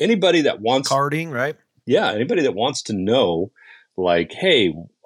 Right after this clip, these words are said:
Speaker 1: I wanna ride the new Surface, or I wanna see what it's like, or I've heard all about this," you can actually get out on your bike and ride the Surface, the new Surface. Uh, be one of the first on a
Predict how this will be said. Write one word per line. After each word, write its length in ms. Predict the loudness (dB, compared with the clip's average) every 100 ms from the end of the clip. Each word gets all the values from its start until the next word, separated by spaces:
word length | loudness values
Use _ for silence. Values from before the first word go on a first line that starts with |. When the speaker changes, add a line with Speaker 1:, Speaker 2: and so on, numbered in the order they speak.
| -10
Speaker 1:
I 140 | -2
wanna 220 | 0 0
ride 340 | 0 2 2 2
the 60 |
new 120 | 2 2
Surface, 560 | 2 0 -2 -6 -6
or 100 | -6
I 60 | -2
wanna 160 | -2
see 260 | -2 -2 0
what 100 | 0
it's 160 | 0 0
like, 320 | 0 0 0
or 100 | -2
I've 140 | -2 2
heard 180 | 4
all 140 | 4 4
about 300 | 4 2 0
this," 180 | -8 -12 _ _ -6
you 100 | -2
can 80 |
actually 320 | 0 0 -2 -4
get 220 | 0 2
out 220 | 2 2
on 160 | -2 -2
your 120 | -2
bike 400 | -2 -4 -6 -10 -16 _ -12
and 160 | -8 0
ride 320 | 2 4 2
the 80 | -2
Surface, 540 | 0 0 0 -4 -6
the 80 | -8
new 140 | -6
Surface. 640 | -2 0 0 -2 -6 -6 -14 _ -20 _
Uh, 100 | -8 0
be 140 | 2
one 160 | 4 2
of 40 |
the 60 | 0
first 680 | 2 4 4 2 -2 -12 -10
on 180 | -8 -8
a 300 | -10 _